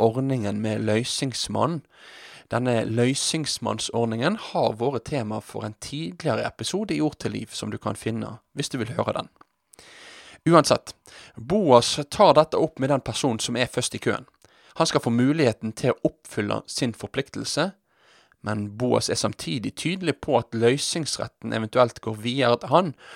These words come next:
om den første løseren ikke er interessert. Denne første løsningsmannen, han er positiv til å løse inn landet, men da han finner ut at han også må forplikte seg overfor Ruth, blir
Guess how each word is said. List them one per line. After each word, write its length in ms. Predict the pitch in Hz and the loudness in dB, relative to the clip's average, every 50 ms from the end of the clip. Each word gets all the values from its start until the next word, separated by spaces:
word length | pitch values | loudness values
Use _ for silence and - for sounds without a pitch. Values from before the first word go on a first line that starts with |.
| - - - - | -20 -20 -18 -14
om 160 | - 110 110 | -10 -6 -6
den 80 | 110 110 | -6 -4
første 480 | - - 135 - - - - - 131 113 | 2 2 2 2 2 -4 -4 -2 0 2
løseren 560 | 110 110 113 - - - 120 113 110 110 - | 2 2 2 0 0 0 0 0 0 -2 -6
ikke 400 | - - _ _ - - - - | -8 -12 _ _ -8 -4 -2 -2
er 220 | 113 113 107 110 - - | -2 -4 -6 -10 -12 -8
interessert. 640 | - 113 - - 110 - - - - - - - - _ _ _ _ _ _ _ _ _ _ _ _ _ _ _ _ _ _ _ _ _ _ - - | -8 -8 -6 -4 -6 -6 -6 -6 -10 -16 -20 -20 -20 _ _ _ _ _ _ _ _ _ _ _ _ _ _ _ _ _ _ _ _ _ _ 2 2
Denne 160 | 127 131 - | 2 4 4
første 280 | - 139 139 - - 123 | 2 2 2 2 4 6
løsningsmannen, 560 | 123 135 - - 139 - - 113 107 104 104 - _ - - - - - - | 6 6 4 2 -2 0 4 4 4 4 2 -6 _ -20 -20 -20 -10 0 2
han 100 | 139 131 | 4 6
er 140 | 170 185 - | 6 6 6
positiv 500 | - - 196 175 - - 101 - 104 - | 4 -2 -2 -2 -2 -4 -4 -4 -6 -2
til 140 | - - 110 | 0 2 4
å 60 | 113 127 | 6 6
løse 240 | 147 170 - 139 | 4 4 2 0
inn 100 | 135 135 | 2 6
landet, 320 | 139 160 151 131 147 214 226 _ _ - - - _ _ _ _ _ _ | 6 6 6 6 2 2 0 _ _ -20 -20 -20 _ _ _ _ _ _
men 500 | - 123 117 120 120 123 123 120 117 - _ _ _ _ _ - | -6 0 2 2 2 2 0 -2 -4 -6 _ _ _ _ _ -6
da 140 | 127 123 123 | -2 0 0
han 100 | 123 120 | 0 0
finner 220 | - 151 165 185 | -2 -2 -2 -2
ut 100 | - - | -2 0
at 320 | - - - _ - - - | -2 -2 -2 _ -16 -8 -6
han 100 | - 131 | -6 -2
også 300 | - - 180 139 117 117 110 | 2 2 4 4 2 2 0
må 80 | 156 - | -2 0
forplikte 400 | - - - 226 - - - 143 | 0 -2 -2 -2 -4 -2 -4 -4
seg 220 | - - 120 139 151 | -2 -2 -2 -2 -2
overfor 380 | 151 147 139 - - 117 127 | 0 -2 -2 -2 -2 -4 -4
Ruth, 240 | 123 _ - - - | -6 _ -8 -12 -4
blir 200 | - - 113 - | -2 -2 -2 -2